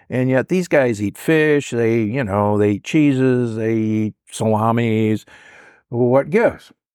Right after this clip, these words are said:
So they actually discovered that there are polyphenols in certain olive oils, balsamic vinegar, and red wine that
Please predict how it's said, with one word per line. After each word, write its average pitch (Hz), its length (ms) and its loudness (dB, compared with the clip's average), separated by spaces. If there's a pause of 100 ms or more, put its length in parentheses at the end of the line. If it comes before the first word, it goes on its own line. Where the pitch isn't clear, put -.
(240)
So 143 680 2
they 131 340 2
actually 151 380 -2
discovered 120 800 -4
that 98 180 -4
there 92 160 0
are 95 60 -2
polyphenols 101 1120 0
in 92 400 -6 (340)
certain - 360 -2
olive 92 340 2
oils, 87 480 -2 (140)
balsamic 110 720 -2
vinegar, 92 560 -8
and 90 240 -6
red 90 220 0
wine 123 600 -2 (500)
that - 140 0